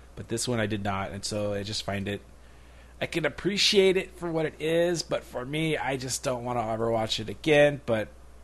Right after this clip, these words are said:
the difference is, like, I thought Never Ending Story is terrible. This I don't think is terrible, I just don't wanna watch it again, so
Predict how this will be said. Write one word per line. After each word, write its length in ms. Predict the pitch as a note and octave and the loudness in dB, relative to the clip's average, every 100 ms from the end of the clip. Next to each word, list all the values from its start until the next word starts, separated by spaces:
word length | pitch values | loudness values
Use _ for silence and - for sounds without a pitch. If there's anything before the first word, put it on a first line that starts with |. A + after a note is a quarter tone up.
| - | -10
the 80 | A#2+ | -4
difference 360 | B2+ B2+ B2 A2+ | -2 -2 -2 0
is, 180 | A2 | 0
like, 140 | A2 G2+ | -2 -4
I 80 | A2+ | -2
thought 220 | A#2+ G#2+ | -2 -2
Never 180 | G#2 G#2+ | -2 -4
Ending 60 | |
Story 180 | G2+ G#2 | -4 -4
is 80 | G2 | -4
terrible. 340 | - G#2 G2+ | 0 0 2
This 160 | A#2 C#3 | 0 0
I 60 | |
don't 140 | C#3+ A2+ | 0 0
think 100 | A2+ | -4
is 60 | |
terrible, 360 | - A2+ A2+ A2+ | -2 0 2 0
I 120 | G#2 | 0
just 160 | G2+ - | -2 -4
don't 160 | F#2 | -6
wanna 160 | F#2 F2 | -6 -6
watch 240 | D#2 C#2+ | -6 -8
it 80 | D2+ | -10
again, 220 | B1 C2 | -12 -14
so 460 | - C#2+ C2+ C#2 | -12 -12 -12 -12